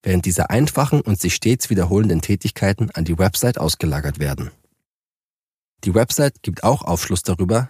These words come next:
welche Inhalte von ihren Kunden besonders stark nachgefragt werden und wie sich das Kundeninteresse im Zeitverlauf verändert. Vorausgesetzt, Sie nutzen Analytics. Wertvoller Inhalt als Besuchermagnet.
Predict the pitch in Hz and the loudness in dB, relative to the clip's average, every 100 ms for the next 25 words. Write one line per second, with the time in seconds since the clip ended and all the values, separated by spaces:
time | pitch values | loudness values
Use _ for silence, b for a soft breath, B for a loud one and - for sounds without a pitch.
0 | - 90 - 107 127 135 135 139 - 101 | -2 -2 0 2 2 2 0 -2 0 0
1 | 87 82 113 117 107 87 92 110 120 - | 0 0 0 2 0 0 2 2 2 0
2 | 101 98 104 90 92 90 82 82 85 87 | 0 0 0 0 0 -2 -4 -2 0 2
3 | 117 123 _ _ 92 78 101 123 - 90 | 2 0 _ _ -2 0 2 2 0 -2
4 | - 117 139 135 135 123 127 - 101 - | 0 0 2 0 0 2 0 0 -2 0
5 | 85 80 95 95 - - - 71 - - | -2 0 0 0 0 -2 -2 -4 -8 -18
6 | _ _ _ _ _ - 92 87 - 117 | _ _ _ _ _ 0 2 2 0 0
7 | 127 - - 131 123 131 131 135 127 135 | 0 -2 -6 -2 2 2 2 0 2 2
8 | 107 - - - - _ _ _ _ _ | 2 -2 -8 -8 -10 _ _ _ _ _
9 | _ _ _ _ _ _ _ _ - 120 | _ _ _ _ _ _ _ _ 0 2
10 | - - 156 - 104 104 101 - 92 - | 2 2 2 4 2 2 0 -2 -6 -2
11 | 120 101 - 76 73 - 67 - | -2 0 -2 -2 -4 -6 -8 -8